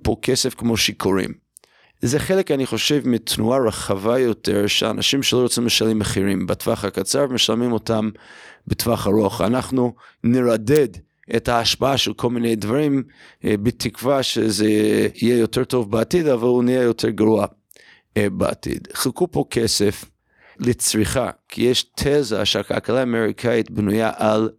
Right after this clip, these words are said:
צריכה. אבל בעידן דיגיטלי אפשר לצרוך כסף בלי ליצור תשתיות. פעם היית צורך, אז היו בונים מפעלים, היום זה כבר לא ככה. חלק כן, אבל הרוב לא. ואגב, לפעמים כשבונים מפעלים זה בסין.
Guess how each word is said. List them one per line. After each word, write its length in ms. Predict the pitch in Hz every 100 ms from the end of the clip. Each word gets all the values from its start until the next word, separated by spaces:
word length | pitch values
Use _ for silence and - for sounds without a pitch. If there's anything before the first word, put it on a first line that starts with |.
| -
צריכה. 540 | - - 104 101 101 - _ _ _ _ - - _ -
אבל 480 | 107 101 160 156 143
בעידן 460 | - 117 107 143 156 - _
דיגיטלי 880 | 110 110 104 107 - 131 127 107 90 107 _ _ -
אפשר 280 | - - 151
לצרוך 760 | 139 107 - - 123 135 - -
כסף 500 | - - - 165 -
בלי 320 | - 113 135
ליצור 320 | 135 123 123 117
תשתיות. 600 | 110 - - 113 92 -
פעם 320 | 190 190 147 156 - - - -
היית 220 | - 160
צורך, 420 | 160 - 92 107 120
אז 100 | 135
היו 80 |
בונים 300 | 151 156 160
מפעלים, 460 | 151 - 156 160 110
היום 360 | 123 143 151 143
זה 160 | 135
כבר 180 | - 135
לא 140 | 151 -
ככה. 260 | 85 - - _ - _ _ -
חלק 340 | - 233 175
כן, 200 | - 143
אבל 200 | 160 151
הרוב 280 | 156 160 160
לא. 180 | 151 107 - _ - - - - - - -
ואגב, 360 | 113 117 135
לפעמים 240 | 117 107 127
כשבונים 360 | 117 113 123
מפעלים 360 | 127 - 127 143
זה 100 | 107
בסין. 360 | 101 - -